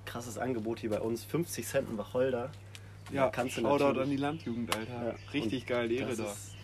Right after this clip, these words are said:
Speaker 1: also die machen ihren Job auf jeden Fall richtig gut. Also da Shoutout an die. Und, äh, da kannst du halt mit einem kleinen Geldbeutel kannst du halt viel erreichen. Und das hat man natürlich auch gemacht. Und dann, es war halt ein sehr, sehr interessanter Abend.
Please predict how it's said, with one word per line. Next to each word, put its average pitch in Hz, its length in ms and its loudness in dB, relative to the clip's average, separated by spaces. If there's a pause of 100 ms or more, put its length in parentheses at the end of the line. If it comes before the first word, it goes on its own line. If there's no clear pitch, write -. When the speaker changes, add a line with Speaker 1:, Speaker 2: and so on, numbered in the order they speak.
(180)
Speaker 1:
also 104 160 -2
die 110 160 -4
machen 151 320 2
ihren 123 140 4
Job 143 220 0
auf 113 180 2
jeden 131 160 -2
Fall 117 140 -4
richtig 107 340 -8
gut. 135 160 -4 (320)
Also 101 160 -8
da 107 280 -2 (320)
Shoutout 127 340 4
an 113 100 2
die. 143 180 0 (1040)
Und, 117 240 0
äh, 110 320 4 (140)
da 101 160 -2
kannst 135 320 -6
du 110 100 -6
halt 117 240 -2 (460)
mit 113 100 -2
einem 113 140 -6
kleinen 123 320 -2
Geldbeutel 131 480 0
kannst 127 240 -6
du 120 40 0
halt 107 100 -2
viel 127 160 -6
erreichen. 123 520 -2 (240)
Und 104 100 -6
das - 320 -6 (540)
hat - 100 -8
man 110 120 -4
natürlich 104 300 -4
auch 92 80 -12
gemacht. 107 280 -8 (580)
Und 104 100 -6
dann, 110 300 2 (240)
es - 140 -6
war 127 100 6
halt 117 140 8
ein 107 160 2
sehr, 120 300 6
sehr 113 200 6
interessanter 101 520 -4
Abend. 104 400 -4